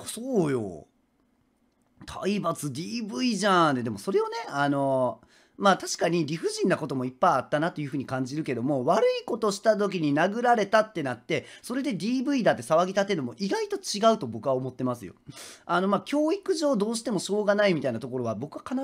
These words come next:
ずあると思うんで、なんか手が出たイコール暴力だっていう考えはあんまり良くないと思ってる。それはね、本当に。うん。甘い、甘い考えやなっていうか、世の中舐めてるなっていうふうに思うわ。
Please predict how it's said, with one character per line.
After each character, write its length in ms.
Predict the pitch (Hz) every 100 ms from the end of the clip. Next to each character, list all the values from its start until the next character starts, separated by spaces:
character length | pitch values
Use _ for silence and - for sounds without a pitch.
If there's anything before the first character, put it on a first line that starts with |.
| 349
ず 80 | 277
あ 120 | 190
る 120 | 214 202
と 120 | 131
思 200 | 139 139
う 20 |
ん 80 | 117
で、 200 | 127 - - 240
な 80 |
ん 20 | 180
か 60 |
手 220 | - 453
が 160 | 494 427
出 100 | 208
た 180 | 208 151
イ 140 | 165
コ 220 | - 247
ー 40 | 180
ル 60 |
暴 320 | 117 165 220 185
力 240 | 156 160
だ 100 | 202
っ 80 | 220
て 80 | 151
い 40 |
う 20 |
考 240 | - 208 226
え 80 | 170
は 160 | 107 202
あ 20 |
ん 100 | 339
ま 100 | 339
り 100 | 208
良 100 | 220
く 140 | 147
な 100 | 117
い 80 | 123
と 80 | 113
思 80 | 110
っ 40 |
て 100 | 107
る。 40 |
そ 120 | 98 240
れ 60 |
は 120 | 403
ね、 60 | 359
本 180 | 156 135
当 100 | 139
に。 240 | 127 107 - _ _ _ _ _ - - - - - _ _ _
う 80 | 175
ん。 580 | 185 180 170 139 104 82 - _ 202 208
甘 320 | 214 226 214
い、 100 | 196
甘 220 | 196 208
い 80 | 165
考 80 | 147 143 143
え 60 | 131
や 100 | 110
な 120 | 151
っ 80 | 196
て 60 | 139
い 60 |
う 0 |
か、 60 | 113
世 140 | 147
の 80 | 196
中 200 | 202 113
舐 120 | 131
め 120 | 143
て 120 | 120 107
る 100 | 120
な 100 | 202
っ 80 |
て 80 | 160
い 20 |
う 40 | 117
ふ 20 |
う 20 |
に 60 | 117
思 160 | 123
う 40 |
わ。 120 | 107